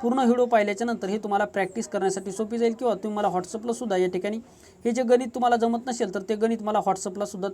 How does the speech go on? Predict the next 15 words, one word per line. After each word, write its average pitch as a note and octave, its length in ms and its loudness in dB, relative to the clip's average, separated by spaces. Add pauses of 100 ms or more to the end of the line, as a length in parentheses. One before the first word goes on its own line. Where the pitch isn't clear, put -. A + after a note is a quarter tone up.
(100)
पाठवू F3+ 220 0
शकता. A3 260 -4 (340)
मला A3+ 200 8
जसा A3+ 280 4
वेळ B3+ 160 0
भेटेल A3+ 320 0
तसं A3+ 160 -2
मी A3 80 -2
तुम्हाला G3+ 260 -2
सोडून G3 300 0
देण्याचा F3+ 280 6
प्रयत्न F#3 400 -2
करेल. D#3+ 320 2 (160)
ठीक C4 160 -4
आहे, D#4+ 80 -2